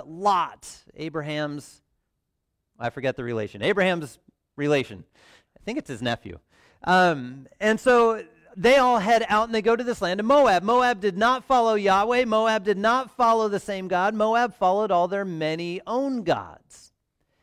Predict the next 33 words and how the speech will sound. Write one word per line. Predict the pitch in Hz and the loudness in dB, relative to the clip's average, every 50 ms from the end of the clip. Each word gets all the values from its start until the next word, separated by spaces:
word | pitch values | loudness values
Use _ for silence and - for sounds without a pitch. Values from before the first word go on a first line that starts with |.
| _ _ _ _ _ - | _ _ _ _ _ -20
And | 151 160 | -14 -12
so | - 180 | -8 -6
their | 170 190 | -6 -6
family | - - 214 214 220 220 226 214 | -6 -6 -6 -6 -4 -4 -6 -6
goes | 170 165 208 220 226 214 165 | -4 -2 -2 -2 -2 -4 -4
there, | 170 147 135 | -6 -6 -6
though, | 120 123 123 123 | -4 -6 -6 -6
'cause | - - 131 - | -8 -12 -14 -12
there's | - 131 123 123 - | -12 -12 -12 -14 -14
food. | _ _ _ _ - 247 214 135 98 87 _ _ _ _ _ _ _ _ _ _ _ _ _ _ _ _ _ _ _ _ _ _ _ | _ _ _ _ -10 -8 -8 -8 -10 -14 _ _ _ _ _ _ _ _ _ _ _ _ _ _ _ _ _ _ _ _ _ _ _
You | - - | -18 -12
know | - - | -10 -8
what | 120 113 | -8 -6
that | - 120 113 113 | -4 -4 -4 -4
would | 113 101 | -6 -8
be | 101 107 | -10 -12
like | 95 90 95 101 151 185 - - | -8 -6 -4 -4 -4 -4 -6 -12
if | 107 - - | -18 -18 -16
you | 127 127 123 | -14 -12 -10
had | 117 131 123 113 | -6 -6 -6 -6
nothing | 107 107 123 135 - 151 139 131 | -6 -6 -6 -6 -6 -8 -10 -10
in | 123 117 | -10 -8
one | 113 117 120 131 | -6 -6 -4 -4
area | 127 120 120 123 147 170 196 180 | -4 -4 -4 -6 -6 -6 -6 -6
and | 123 110 | -6 -6
knew | 113 139 165 | -6 -6 -6
there | 156 147 127 | -6 -6 -6
was | 123 117 | -6 -8
something | - - 165 160 160 - 165 147 | -10 -8 -8 -8 -8 -8 -10 -8
in | 143 139 | -8 -6
another | 131 123 127 139 151 165 147 | -6 -4 -4 -4 -4 -6 -6
area | 117 135 143 165 175 190 196 | -6 -6 -6 -4 -4 -4 -4
that | 175 143 143 139 143 135 | -2 0 0 0 0 -2